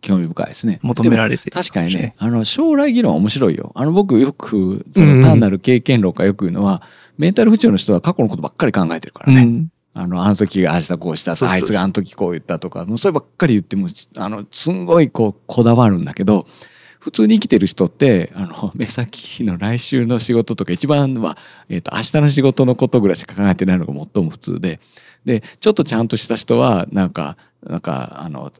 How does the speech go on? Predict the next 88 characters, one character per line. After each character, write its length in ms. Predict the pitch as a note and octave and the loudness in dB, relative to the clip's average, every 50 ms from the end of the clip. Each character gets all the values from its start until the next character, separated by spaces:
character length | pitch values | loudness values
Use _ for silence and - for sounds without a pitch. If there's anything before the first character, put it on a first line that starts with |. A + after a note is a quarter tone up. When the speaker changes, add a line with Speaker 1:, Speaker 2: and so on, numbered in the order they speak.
| _ - | _ -14
Speaker 1:
先 320 | F#2+ - G2 G2+ - A#2 A2+ | -8 -4 -4 -2 0 2 2
の 100 | A2 A2 | 2 2
ス 120 | - - | 0 0
ケ 140 | - A#2 G2+ | 2 2 2
ジ 100 | F#2 G2 | 4 2
ュ 40 | F2+ | 0
ー 20 | |
ル 160 | F2 F2 - - | 0 -2 -8 -8
が 140 | - E2+ | -8 -6
考 140 | E2+ F2 E2 | -6 -6 -6
え 60 | D2+ | -8
て 120 | - - F#2 | -10 -10 -12
て、 300 | - G#2 G2 E2 D#2 - _ _ _ _ _ | -6 -4 -4 -4 -6 -10 _ _ _ _ _
あ 100 | _ - | _ -20
の、 60 | - - | -16 -14
す 160 | - - C3+ | -8 -8 -6
っ 20 | |
ご 160 | C3 - G3+ | 0 2 2
い 40 | D#3+ | 4
変 160 | C3+ E3+ F3 | 4 4 2
な 80 | D#3 C#3 | 2 0
人 220 | - - C#3+ C3 | 0 -2 0 0
は、 340 | B2+ C3 B2+ G#2 D#2+ D2+ - - | 2 2 2 2 0 -2 -8 -8
あ 100 | F2+ F2+ | -8 -6
の、 360 | F#2+ F#2 F2+ F2 F2+ F#2 - _ _ _ _ _ _ - | -4 -4 -4 -4 -6 -8 -12 _ _ _ _ _ _ -8
目 240 | - G#2 G2+ G#2 A#2 | -4 0 2 2 4
の 100 | C3 C3+ | 4 4
前 160 | C#3+ C3+ A2 | 4 4 2
の 80 | D#2 - | 2 -2
こ 80 | - | -4
と 80 | - F2 | -6 -6
一 60 | E2 | -4
個 100 | - G#2+ | 0 0
も 100 | G#2 G2+ | 0 0
考 220 | - - G#2 G#2 | 2 0 0 2
え 60 | G#2 F#2 | 2 0
て 100 | - E2+ | 0 -4
な 100 | D2+ C#2+ | -8 -8
く 80 | - | -8
て、 60 | - | -8
将 200 | F2 - - A2 | -6 0 2 2
来 120 | F#2+ E2+ D2+ | 2 2 0
の 60 | - | -4
こ 100 | - E2+ | -10 -12
と 60 | - | -12
ば 60 | D#2 | -12
っ 40 | - | -10
か 100 | - - | -10 -10
り 40 | - | -10
考 220 | - - C#2+ - - - | -10 -12 -12 -12 -12 -12
え 40 | - | -12
て 120 | - - | -14 -20
る 60 | - | -20
っ 40 | - | -20
て 160 | _ - - | _ -16 -14
い 40 | A1 | -14
う 20 | - | -14
ね。 200 | D2 - - _ _ _ _ _ _ - | -14 -16 -18 _ _ _ _ _ _ 0
Speaker 2:
い 20 | D3+ | 4
や、 60 | C3+ | 4
で 60 | C3 | 6
も 60 | A#2+ | 6
離 100 | A2+ B2+ | 4 4
婚 180 | - F#3 F3+ F3+ | 6 6 6 6
事 100 | F3+ F3+ | 6 6
件 160 | F3+ D3+ C3 | 6 6 4
も 120 | A2 - - | 4 2 2
そ 140 | - A#2+ | 0 0
う 20 | G2+ | 0
で 60 | D#3 | 0
す 100 | - - | -4 -12
よ。 80 | - - _ _ _ _ _ - | -12 -14 _ _ _ _ _ 2
Speaker 3:
う 60 | - A#2+ | 2 4
ん 40 | |
う 20 | G2 | 4
ん 20 | |
う 40 | G2+ F#2+ G2+ G2 F#2 G2 | 4 2 2 2 2 0
ん。 140 | F#2 F#2 _ _ _ _ _ _ _ | -2 -4 _ _ _ _ _ _ _
Speaker 1:
ま 100 | - C3+ | -4 -2
あ、 40 | A#2 F2+ | 0 2
目 140 | F2+ F#2+ | 4 4
の 100 | G#2 A#2 | 4 4
前 200 | B2 D3+ F3 E3 | 6 6 4 4
の 60 | G2+ E2 | 2 2
将 200 | - A#2+ C3 C3+ | 2 2 4 4
来 120 | A#2+ E2 | 4 2
を 60 | D2 | 0
考 160 | - F#2 G2 | 0 0 0